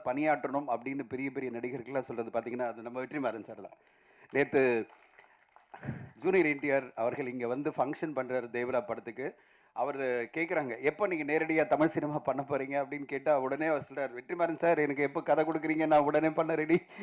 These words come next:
அப்படின்னு ஒரு முழக்கமே விட்டார் வெற்றிமாறன் சார். கொஞ்சம் ஸ்பீடா,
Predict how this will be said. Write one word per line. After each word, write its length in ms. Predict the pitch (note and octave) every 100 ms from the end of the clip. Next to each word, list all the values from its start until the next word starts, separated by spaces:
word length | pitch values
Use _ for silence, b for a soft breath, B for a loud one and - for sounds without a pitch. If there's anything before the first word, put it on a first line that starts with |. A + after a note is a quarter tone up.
| G#3+ G3 -
அப்படின்னு 360 | C#3 D#3+ D#3+
ஒரு 160 | D3+ C#3
முழக்கமே 500 | C3 D3 E3+ F#3+ F#3
விட்டார் 380 | C#3+ D3 C3 - - _ _ -
வெற்றிமாறன் 400 | B2 D3 C#3 B2+
சார். 200 | C#3+ - b b b b - -
கொஞ்சம் 280 | C3+ B2+ A2+
ஸ்பீடா, 340 | - D3+